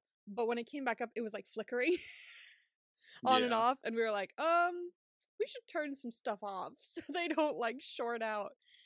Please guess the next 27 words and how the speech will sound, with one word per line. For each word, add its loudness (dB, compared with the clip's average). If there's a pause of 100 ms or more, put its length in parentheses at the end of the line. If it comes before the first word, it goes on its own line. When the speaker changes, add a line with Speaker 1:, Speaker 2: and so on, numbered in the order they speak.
(460)
Speaker 1:
And 4 (560)
it 0
was 0
ba-, 4
and 0
then 0
it -4
just -4
went -4
down, -4
and -2
it -4
just -8
wouldn't -4
come -4
back -2
up. -6
So -4 (400)
it 2
was -2
down 0 (100)
for, -2 (520)
at 2
our -4
house -2
for -2
about -2